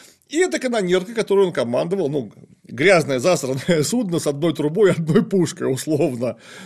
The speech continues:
оно поддерживало двадцать первый Уланский полк, где эскадроном командовал, э, Черчилль, артиллерией с воды. Черчилль его запомнил, ну, в смысле, этот белый корабль, который поддерживал нас огнем.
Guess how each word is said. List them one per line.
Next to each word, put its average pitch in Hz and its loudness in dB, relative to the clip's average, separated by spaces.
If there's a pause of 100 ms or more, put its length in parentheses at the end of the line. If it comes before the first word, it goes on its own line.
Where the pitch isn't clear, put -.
(120)
оно 165 -2
поддерживало 185 -2
двадцать 160 -4
первый 165 -2
Уланский 147 -2
полк, 240 -2
где 139 -8
эскадроном 147 -4
командовал, 135 -4 (640)
э, 113 -4
Черчилль, 160 -2 (460)
артиллерией 120 -6 (260)
с - -14
воды. 107 -6 (260)
Черчилль 233 -2
его 110 -4
запомнил, 160 -4
ну, 160 -10
в - -12
смысле, 131 -8
этот 113 -12 (160)
белый 143 -4
корабль, 185 -2 (420)
который 143 -6
поддерживал 135 -6
нас 151 -6 (800)
огнем. 139 -6